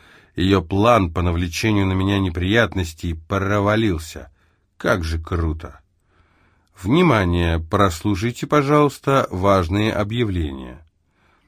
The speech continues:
Внимание, прослушайте, пожалуйста, важные объявления. Все, кто хочет участвовать в викторине по математике,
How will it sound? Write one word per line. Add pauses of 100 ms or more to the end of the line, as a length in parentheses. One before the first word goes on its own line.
(160)
Внимание, (280)
прослушайте,
пожалуйста, (380)
важные
объявления. (2000)
Все,
кто
хочет
участвовать
в
викторине
по
математике,